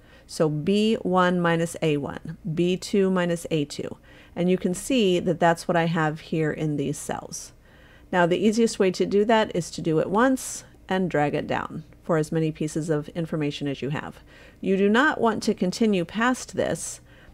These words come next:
because if I end up with zeros, notice I now have an N of twenty-four, and I don't want an N of twenty-four. I want just the ten values that I'm using. So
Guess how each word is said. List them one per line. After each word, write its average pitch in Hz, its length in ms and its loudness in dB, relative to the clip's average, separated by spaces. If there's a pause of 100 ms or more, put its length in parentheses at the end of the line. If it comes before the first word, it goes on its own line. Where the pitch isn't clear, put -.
because 170 460 2
if 220 200 0
I 214 100 4
end 180 180 2
up 170 160 0
with 156 140 0
zeros, 180 880 0 (680)
notice 175 680 4
I 170 100 2
now 170 180 2
have 165 160 2
an 156 140 -2
N 165 260 4
of 156 160 -6
twenty-four, 151 920 0 (280)
and 151 120 0
I 151 60 2
don't 143 200 0
want 135 180 0
an 127 100 -2
N 117 140 -8
of - 100 -8
twenty-four. - 480 -10 (420)
I 147 100 -4
want 147 360 -4
just 185 380 0
the 247 100 0
ten 202 240 0
values 143 360 0
that 160 100 -4
I'm 156 100 -2
using. 151 380 -6 (1200)
So 196 500 6